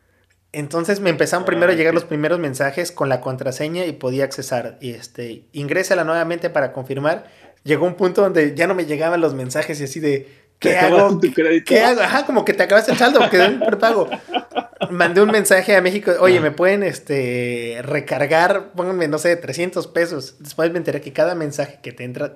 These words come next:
Speaker 1: cuesta cuatro cincuenta. Entonces, y ya
Speaker 2: Cuatro cincuenta pesos.
Speaker 1: Cuatro cincuenta pesos,
Speaker 2: Ah,
Speaker 1: exacto.
Speaker 2: ok, ajá.
Speaker 1: Entonces ya me podían entrar mensajes para poder seguir haciendo, este, mi trámite. Una vez que ya me dieron mi número local,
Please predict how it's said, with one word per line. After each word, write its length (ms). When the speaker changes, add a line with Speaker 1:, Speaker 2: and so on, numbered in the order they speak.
Speaker 1:
cuesta 300
cuatro 300
cincuenta. 640
Entonces, 680
y 100
ya 80
Speaker 2:
Cuatro 160
cincuenta 460
pesos. 300
Speaker 1:
Cuatro 260
cincuenta 420
pesos, 260
Speaker 2:
Ah, 40
Speaker 1:
exacto. 320
Speaker 2:
ok, 120
ajá. 120
Speaker 1:
Entonces 360
ya 180
me 140
podían 320
entrar 240
mensajes 420
para 300
poder 240
seguir 280
haciendo, 360
este, 600
mi 140
trámite. 480
Una 220
vez 180
que 120
ya 140
me 140
dieron 280
mi 80
número 760
local, 640